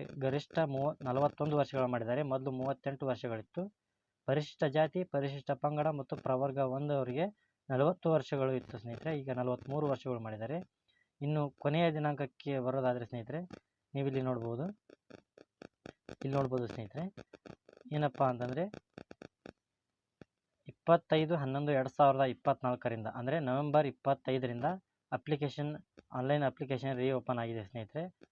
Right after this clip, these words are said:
ಅದು ಹನ್ನೆರಡು ಒಂಬತ್ತು ಸ್ನೇಹಿತರೆ, ಅಂದ್ರೆ ಡಿಸೆಂಬರ್ ಒಂಬತ್ತನೇ ತಾರೀಕಿನವರೆಗೂ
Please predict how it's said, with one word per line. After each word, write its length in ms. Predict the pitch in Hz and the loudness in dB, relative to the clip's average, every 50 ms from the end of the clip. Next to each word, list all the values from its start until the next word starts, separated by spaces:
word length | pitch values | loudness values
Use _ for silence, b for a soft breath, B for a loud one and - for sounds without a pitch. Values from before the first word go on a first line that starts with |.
| _ - | _ -4
ಅದು 180 | 127 127 151 180 190 180 _ _ _ _ _ _ - | -2 0 2 0 0 -2 _ _ _ _ _ _ -8
ಹನ್ನೆರಡು 460 | 123 131 139 151 160 160 160 156 165 180 180 359 330 _ _ _ - | -4 0 2 4 4 4 4 4 2 2 0 -2 -6 _ _ _ -6
ಒಂಬತ್ತು 440 | 139 135 139 135 139 135 - - 120 | -4 -2 2 4 2 2 2 -6 -10
ಸ್ನೇಹಿತರೆ, 460 | - - 120 110 104 - - 131 - _ - | -8 -6 -8 -8 -8 -10 -14 -14 -14 _ -8
ಅಂದ್ರೆ 220 | 127 131 135 147 175 190 - _ _ _ _ _ - | -6 -4 -2 -2 -2 -4 -6 _ _ _ _ _ -4
ಡಿಸೆಂಬರ್ 520 | 135 131 - 170 160 160 160 156 156 160 - _ - - | -2 0 4 4 4 4 6 4 4 4 2 _ -10 -8
ಒಂಬತ್ತನೇ 360 | 135 135 135 147 - 151 143 | -4 0 0 0 0 0 0
ತಾರೀಕಿನವರೆಗೂ 640 | 131 131 127 127 131 - 127 117 113 113 117 120 165 | 2 2 2 2 0 -4 -4 -4 -2 -2 -2 -2 -4